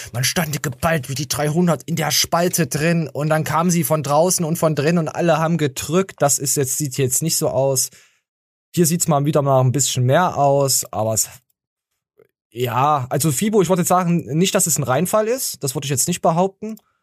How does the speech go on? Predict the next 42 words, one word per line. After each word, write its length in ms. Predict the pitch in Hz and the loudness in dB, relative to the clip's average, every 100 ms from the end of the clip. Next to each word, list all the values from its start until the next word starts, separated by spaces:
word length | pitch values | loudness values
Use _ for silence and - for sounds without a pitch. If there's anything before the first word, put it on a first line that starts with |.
| _ _ _ _ _ _ _ _ _ | _ _ _ _ _ _ _ _ _
Aber 160 | 139 143 | -2 0
muss 160 | 151 | 0
halt 100 | 151 | 0
jeder 140 | 127 139 | 2 2
auch 40 | |
selber 240 | 110 127 120 | 2 2 2
entscheiden, 320 | - 113 113 | 0 -2 -2
ob 80 | 107 | -2
er 80 | |
hingegangen 500 | 107 127 113 98 87 | 0 0 -2 -4 -6
ist. 220 | 98 - - | -6 -6 -8
Also 160 | 101 - | -8 -6
ich 160 | 123 | -4
wollte, 480 | 143 127 123 107 107 | 0 0 0 -2 -4
äh, 260 | 98 - - - | -8 -18 -20 -14
hab's 240 | - 123 - | -8 -6 -4
schon 220 | 123 117 | -4 -2
letztes 320 | 120 - 113 | -2 -2 0
Jahr 180 | 123 120 | 0 0
schon 320 | 127 117 104 104 - | -2 -4 -6 -8 -10
abgelehnt. 560 | - - - 117 110 110 | -8 -6 -4 -2 -2 -4
Ich 160 | - - | -8 -10
werd, 300 | 127 135 127 | -2 0 0
denke, 180 | 147 151 | 0 2
nächstes 360 | 160 - 160 | 2 0 0
Jahr 180 | 151 143 | 0 2
werd 160 | 139 139 | 0 -2
ich 100 | 127 | -4
wieder 200 | 135 120 | 0 2
an 100 | 127 | 2
der 100 | 117 | 0
FIBO 480 | - 156 147 139 131 - - 151 143 123 - | -2 -4 0 0 -2 -8 -10 -8 -10 -8 -2
teilnehmen 840 | - 156 175 160 156 165 160 151 | 0 2 0 2 2 2 2 0
und 300 | 101 120 - | -2 -4 -4
mal 80 | 110 | -6
gucken, 260 | - 131 | -6 -4
ob 140 | 127 107 | -4 -2
ich 100 | 117 | -4
da 140 | 113 | -4
was 200 | 101 98 | -4 -6
drehen 360 | - 120 139 143 | -6 -2 -2 -2
kann. 460 | 135 127 127 127 | 0 0 0 -4